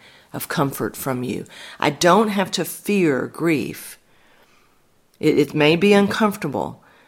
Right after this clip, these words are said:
but in the waves of grief come even stronger waves of his presence as I lean into him.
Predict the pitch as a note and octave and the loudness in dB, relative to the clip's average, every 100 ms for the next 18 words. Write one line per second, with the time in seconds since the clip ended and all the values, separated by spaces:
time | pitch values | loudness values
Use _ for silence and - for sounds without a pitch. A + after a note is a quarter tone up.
0 | _ _ _ _ D3+ D#3+ - - - E3+ | _ _ _ _ 2 2 2 -6 0 4
1 | D#3 C#3 C#3+ D3 E3+ F#3+ F#3+ - - F3 | 4 4 4 4 4 2 2 0 -2 -6
2 | - D3+ C3+ B2+ - - _ _ - D3+ | -2 -2 -2 -4 -10 -18 _ _ -8 -2
3 | C#3+ C3+ B2 - - D3+ D3 D#3 D#3 D3 | 0 0 -2 -2 0 0 2 0 -2 0
4 | C3+ B2+ - C3+ C#3 - D3 C3 B2 - | -2 -2 -6 -6 -8 -6 -4 -4 -4 -4
5 | C3 A#2+ C3 C3 C3 C3 B2 - C3 C3+ | -2 -2 -2 -2 -4 -4 -4 -6 -8 -8
6 | B2+ | -10